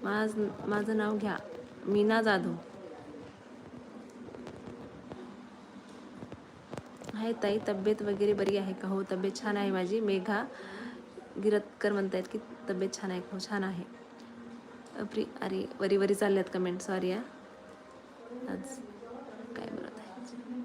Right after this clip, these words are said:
आज काय बनवत आहे जेवायला? आज ना, मी जसं की सांगितलं तुम्हाला, मी गेले होते मेकअप स्टु-, पार्लरमध्ये. तर तिकडे ना, थोडासा वेळ लागला मला घरी यायला. आल्यावर लेकरांना मॅगी बनवून दिली. त्याच्यानंतर साबुदाणा भिजत घातलेला होता मी काल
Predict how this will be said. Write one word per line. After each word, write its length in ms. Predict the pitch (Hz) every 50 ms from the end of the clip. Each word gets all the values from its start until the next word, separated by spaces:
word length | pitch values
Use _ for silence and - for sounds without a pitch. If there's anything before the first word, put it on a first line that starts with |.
| - - - -
आज 200 | - 202 196 -
काय 160 | - 214 202
बनवत 280 | 202 208 208 202 202 202
आहे 180 | 202 202 202
जेवायला? 360 | 196 196 190 185 185 185 190
आज 260 | - - - 190 208 202 208
ना, 360 | 196 196 196 208 220 262 -
मी 400 | 185 220 202 208 208 214 214 226 220 - - - - - -
जसं 200 | 196 202 190 220
की 80 | 226 220
सांगितलं 380 | 220 208 208 214 214 220 208
तुम्हाला, 260 | 214 208 208 202 208 208
मी 140 | 208 208
गेले 220 | 202 202 214 202 208
होते 380 | 214 214 208 - 214 226 277 - - - - - -
मेकअप 220 | 208 214 208 220 214
स्टु-, 220 | - - 190 190
पार्लरमध्ये. 720 | 190 220 220 220 220 226 226 220 214 208 190 196 233 320 359 - - - - - - - - - -
तर 180 | 190 190 190
तिकडे 320 | 190 - 220 - 220 220 214
ना, 160 | 208 220 247 233
थोडासा 260 | 247 214 208 214 208 196
वेळ 180 | 202 202 202
लागला 220 | 196 190 180 190 185
मला 160 | 185 180 185
घरी 260 | 180 196 202 190 190
यायला. 300 | 185 175 175 170 180 220 247 - - - - - -
आल्यावर 340 | 170 190 196 202 202 208 202
लेकरांना 420 | 208 202 202 196 196 196 202 208
मॅगी 280 | 202 208 202 202 208 226
बनवून 340 | 208 214 214 214 208 202 190
दिली. 260 | 185 185 180 190 226
त्याच्यानंतर 760 | 247 - - - - - - 208 - 208 208 208 208 220 208
साबुदाणा 500 | - - 220 226 214 233 240 247 240 240
भिजत 260 | 214 240 233 226 226
घातलेला 360 | 220 220 214 - 208 208 226
होता 180 | 226 214 - 208
मी 120 | 202 208
काल 320 | 202 - 208 190 196 226